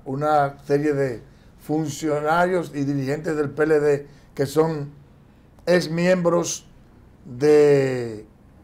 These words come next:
el comité político, como es el caso de Valentín,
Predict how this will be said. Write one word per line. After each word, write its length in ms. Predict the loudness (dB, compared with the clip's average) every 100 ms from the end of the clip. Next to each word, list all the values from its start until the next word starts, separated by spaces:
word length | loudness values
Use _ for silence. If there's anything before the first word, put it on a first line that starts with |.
| _ _ -20 -20 -8
el 120 | -2
comité 380 | -2 -2 -2 -2
político, 720 | -2 0 0 -2 -12 -14 -14 -20 -14
como 260 | -8 -2
es 60 | -2
el 60 | -2
caso 220 | -2 -2
de 60 |
Valentín, 640 | -2 -4 -8 -6 -6 -6